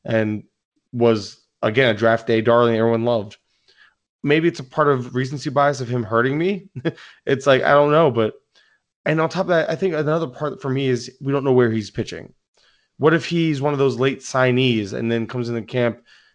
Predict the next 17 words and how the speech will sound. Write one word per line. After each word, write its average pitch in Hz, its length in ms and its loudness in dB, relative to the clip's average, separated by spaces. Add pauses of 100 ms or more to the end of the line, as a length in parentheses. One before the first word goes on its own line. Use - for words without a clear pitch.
and 113 560 0 (880)
just - 420 -4 (260)
has 127 260 2
a 120 220 0
late 127 280 -2
start? 131 460 2
And 113 180 -2
once, 127 220 -2
and 135 180 -4
you 131 60 0
know 120 120 2
how 110 100 -4
pitchers 131 280 -8
are 117 140 4
with 110 120 -2
late 110 160 0
starts, 160 460 0